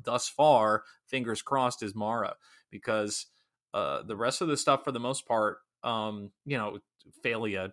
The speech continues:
not so much, but that's okay. We can leave him. <laughs> But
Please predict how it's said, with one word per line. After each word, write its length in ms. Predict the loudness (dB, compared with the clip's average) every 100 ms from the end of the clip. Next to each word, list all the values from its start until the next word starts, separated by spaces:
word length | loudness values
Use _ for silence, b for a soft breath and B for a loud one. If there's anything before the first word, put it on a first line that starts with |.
| -12 -10
not 200 | -10 -6
so 100 | -6
much, 240 | -6 -8
but 100 | -4
that's 160 | -4 -4
okay. 320 | -6 -8 -8 -8
We 100 | -8
can 140 | -4
leave 200 | -4 -4
him. 300 | -6 -8 -8 -16 _ _ _ _ -4 2
<laughs> 400 | 4 4 2 -2 B B B -16 -12
But 540 | 2 6 6 6 0